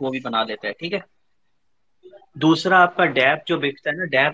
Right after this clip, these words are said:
इस time पे ना आपने पुराना, इन्होंने कोई अप्रैल मई में डैप लिया होता, कोई उसकी cost होगी साढ़े छः सात हज़ार रुपये, ठीक है? तो वो अभी आप बेचेंगे, दस हज़ार रुपये का even बेच रहे हैं या साढ़े आठ नौ हज़ार का बेच रहे हैं, तो उसके ऊपर margin भी अच्छा मिल रहा होता है। तो वो दो तीन चीजें जो है वो cover करेंगी आपके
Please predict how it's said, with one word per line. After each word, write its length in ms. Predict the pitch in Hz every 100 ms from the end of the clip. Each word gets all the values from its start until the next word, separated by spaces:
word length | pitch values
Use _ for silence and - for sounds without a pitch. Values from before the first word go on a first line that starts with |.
| -
इस 160 | - -
time 180 | 147 143
पे 100 | 147
ना 120 | 170
आपने 240 | 151 156
पुराना, 320 | 147 131 139
इन्होंने 220 | 139 143 147
कोई 200 | 147 139
अप्रैल 420 | 151 139 156 143
मई 140 | 135
में 140 | 147 139
डैप 200 | 131 131
लिया 140 | 131
होता, 160 | 131 170
कोई 160 | 160
उसकी 180 | 143 151
cost 320 | 147 135 135
होगी 160 | 139 160
साढ़े 360 | 165 131 127 143
छः 220 | - 143
सात 260 | 135 127 131
हज़ार 220 | 123 113
रुपये, 300 | - - _ _ _ _ -
ठीक 160 | 156
है? 240 | - - _ _ _
तो 100 | 151
वो 280 | 131 135 160
अभी 260 | 175 147 165
आप 140 | 160
बेचेंगे, 600 | 151 143 143 156 156 160
दस 220 | 139 139 143
हज़ार 200 | 139 143
रुपये 200 | 143 147
का 60 | 143
even 260 | 135 139
बेच 260 | 131 127 135
रहे 100 | 135
हैं 80 | 135
या 240 | 131 127
साढ़े 280 | - 131 131
आठ 160 | 131
नौ 160 | 131 127
हज़ार 140 | 135
का 80 | 139
बेच 100 | 135
रहे 60 | 175
हैं, 20 |
तो 60 | 165
उसके 260 | - -
ऊपर 160 | 151 147
margin 380 | 127 127 139 135
भी 80 |
अच्छा 220 | 127 - 120
मिल 160 | 117
रहा 80 | 110
होता 180 | 107 _
है। 40 |
तो 80 | 151
वो 240 | 135 156 165
दो 180 | 147
तीन 200 | 151 170
चीजें 280 | 156 147 156
जो 140 | 143 147
है 60 |
वो 160 | 151 151
cover 260 | 135 135
करेंगी 340 | 139 131 143 151
आपके 320 | 135 -